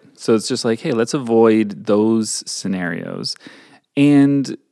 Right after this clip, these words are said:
it's kinda cozy. It's nice. This is, this is my person. I'm their person. And we, we're not gonna be there for the long term. Um, possibly. I mean, he, he, he or she, we don't know,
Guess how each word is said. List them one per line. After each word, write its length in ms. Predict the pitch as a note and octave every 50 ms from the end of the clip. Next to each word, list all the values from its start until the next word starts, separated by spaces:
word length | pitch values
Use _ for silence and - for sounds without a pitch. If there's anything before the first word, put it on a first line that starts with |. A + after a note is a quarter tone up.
| _ _ - - - _ _ _ _ _ _ _ -
it's 140 | E3 D#3 -
kinda 260 | - - G3 F#3 G3
cozy. 340 | - - B3 A3 D3 - F#2+
It's 180 | - - -
nice. 360 | - F#3+ F#3 A#2 F#2 - - -
This 140 | - - -
is, 120 | A#2 G#2+ G#2+
this 340 | - - A2+ A2 A2+ G#2 A2
is 100 | A2 A2
my 140 | A2 G#2+ A2
person. 380 | A2 - A#2 A2 - - - F#2+
I'm 140 | F#2 G2
their 160 | G2+ A#2+ C#3 D3
person. 420 | - - G2 G2 - - G2+ A2
And 200 | A#2 A#2 A#2 A#2+
we, 200 | A#2+ A#2+ A#2 A2+ -
we're 140 | - A#2+ A#2
not 280 | A2+ A2+ A2 A2 B2 -
gonna 220 | A2+ G#2+ G#2+ G#2
be 160 | F#2+ G#2 G2+
there 260 | G2 G2+ G2 G2+ G2
for 320 | - _ - - F#2+ F#2+ F#2+
the 80 | G2+
long 220 | F#2+ F#2 F#2+ F#2+ -
term. 260 | - D3 C#3 - - - - - - - - - _ _ _ _ _ _ _ _ _
Um, 680 | - A2+ A2 G#2 G2+ G2 F#2+ F#2+ F#2+ F#2+ - A1 - - _ _ _ _ _ _ _ _ _ _ _ _ _ _ _ _ _ -
possibly. 600 | - - A#2 G#2 - - A2 F#2 F2 F2+ - -
I 120 | C3+ C3+
mean, 260 | C#3+ C3+ C3+ C3 C3 B2+
he, 520 | C#3+ - F#3+ F#3 - - D3+ - _ _ _ _ _ -
he, 340 | - - - D3 D3 C#3+
he 200 | A#2+ - - D3 D3
or 80 | C#3 B2
she, 300 | - - - G2+ F#2+ G#2
we 120 | G#2+ G2+ F#2+
don't 160 | G2+ G2 F#2+
know, 260 | F#2+ F2+ F#2 G2+